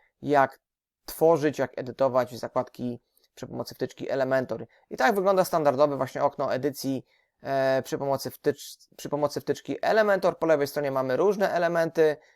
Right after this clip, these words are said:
które możemy przeciągnąć, trzymając lewy przycisk myszy, e,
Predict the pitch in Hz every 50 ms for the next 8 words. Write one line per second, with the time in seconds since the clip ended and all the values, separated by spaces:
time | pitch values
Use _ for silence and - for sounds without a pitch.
0 | _ _ _ _ - 139 147 143 135 131 127 139 139 127 - - - 185 170 -
1 | - 160 156 170 165 156 156 151 151 147 - _ _ _ _ _ _ - - 165
2 | 151 139 139 143 143 139 127 - 131 135 139 135 131 120 - - 131 - 127 117
3 | - - 131 131 127 - - 135 131 127 123